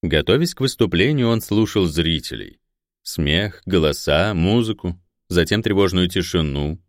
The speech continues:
после аханье и испуганные вскрики и восторженный рев вперемешку с аплодисментами. Пружина улыбнулся. Через несколько минут к нему заглянул Ливен, от которого разило вином так, что опьянеть могли даже пролетающие мимо мухи.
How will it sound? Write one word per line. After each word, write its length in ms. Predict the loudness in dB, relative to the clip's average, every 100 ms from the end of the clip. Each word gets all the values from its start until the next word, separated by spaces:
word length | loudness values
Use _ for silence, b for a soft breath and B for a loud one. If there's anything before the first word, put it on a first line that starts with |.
| _ _ _ _
после 480 | 2 4 4 2 0 0
аханье 640 | -2 0 -2 -2 0 0 0
и 100 | -2
испуганные 520 | 0 -2 0 0 0
вскрики 640 | -2 -2 0 -2 -6 -12 -16 _ _ _ _ _
и 280 | 2 4 4
восторженный 960 | 4 0 0 4 4 4 0 0 2 2
рев 400 | 4 4 0 -8
вперемешку 600 | -2 0 2 0 0 -2
с 80 | -2
аплодисментами. 960 | -2 -2 -4 -2 -2 -2 -4 -10 -14 _ _ _ _ _ _ _ _
Пружина 480 | -2 2 2 2 0
улыбнулся. 800 | -2 -4 -8 -12 -14 -16 -16 -20 _ _ _ _ _ _ _ _ _ _
Через 280 | 0 0
несколько 440 | 2 0 0 -2 0
минут 280 | 2 0 0
к 80 | 0
нему 160 | 0
заглянул 520 | 2 2 2 2 2
Ливен, 580 | 2 2 2 2 0 -2
от 100 | -4
которого 420 | -2 0 2 4
разило 320 | 2 2 2 2
вином 420 | 2 2 2 2
так, 440 | 2 2 0 -12 -20
что 200 | -4 -2
опьянеть 380 | 2 2 2
могли 240 | 0 2 4
даже 280 | 4 4 0
пролетающие 960 | 0 2 4 4 4 2 0 -2 2
мимо 320 | 2 2 2
мухи. 680 | 2 0 0 -2 -12 -20 -20